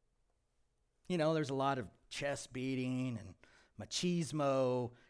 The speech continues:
kind of, you know, "Yeah, it's me, I'm, I'm the best, I'm the greatest," uh, you know.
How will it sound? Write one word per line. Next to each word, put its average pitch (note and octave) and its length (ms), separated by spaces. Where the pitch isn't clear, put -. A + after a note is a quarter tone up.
kind B2+ 360
of, A#2 300
you C3+ 120
know, A2 340
"Yeah, G#2 460
it's - 180
me, B2 280
I'm, A2 280
I'm C#3 220
the A2+ 80
best, G#2 500
I'm C#3 220
the A2+ 100
greatest," A#2 640
uh, G#2 160
you D3 100
know. A#2 240